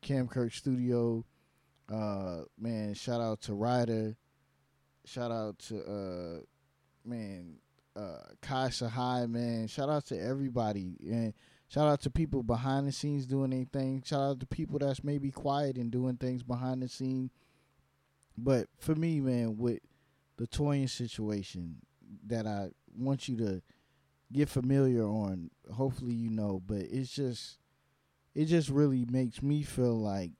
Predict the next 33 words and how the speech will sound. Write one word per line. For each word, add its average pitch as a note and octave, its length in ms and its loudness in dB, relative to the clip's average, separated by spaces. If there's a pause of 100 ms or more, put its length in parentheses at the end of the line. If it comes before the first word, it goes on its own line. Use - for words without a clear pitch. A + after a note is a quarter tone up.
um, F2 640 -6 (560)
we C3 120 4
really E3 320 6
need C#3 180 -2
to B2 60 -2
step C#3 340 0
up B2+ 160 0
to C3+ 100 -4
the A2+ 120 -2
plate, C3 440 -2
black A#2+ 360 -4
men, A#2+ 400 -2 (760)
and A#2+ 640 0 (120)
we B2 240 -2
really D3 300 4
need B2 300 0
to A2 440 -2 (720)
protect C#3+ 460 2
our A#2+ 140 4
black A#2 320 0
women. A2+ 340 4
We B2 80 0
really C#3+ 300 2
need B2+ 180 0
to A#2 80 -4
fight B2+ 300 -2
for B2 100 -4
them A#2 160 -2
how A2+ 140 -4
they G#2+ 100 -6
fight A2 320 -8
for E2+ 140 -10
us. A#2+ 320 -6